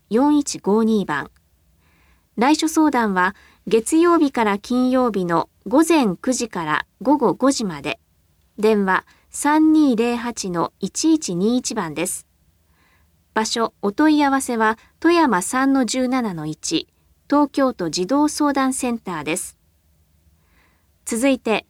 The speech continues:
住宅建築です。住み替え相談と不動産取引相談。一日、十五日、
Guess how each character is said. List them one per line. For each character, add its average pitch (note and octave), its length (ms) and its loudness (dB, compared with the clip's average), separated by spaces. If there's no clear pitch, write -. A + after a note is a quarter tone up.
住 B3+ 240 0
宅 - 320 -6
建 A3 240 0
築 - 220 -6
で F#3+ 140 -2
す。 - 240 -10
住 C#4+ 240 0
み D#4+ 60 -2
替 E4+ 120 2
え E4 60 2
相 E4 200 2
談 C4 240 2
と G3 140 -4
不 G#3 120 -4
動 C4+ 200 2
産 C#4 260 -2
取 B3 180 -2
引 A#3 260 -8
相 A3 220 -4
談。 D3 300 -8
一 C4 220 0
日、 - 480 -4
十 C4+ 340 2
五 A#3+ 140 -2
日、 G3 480 -2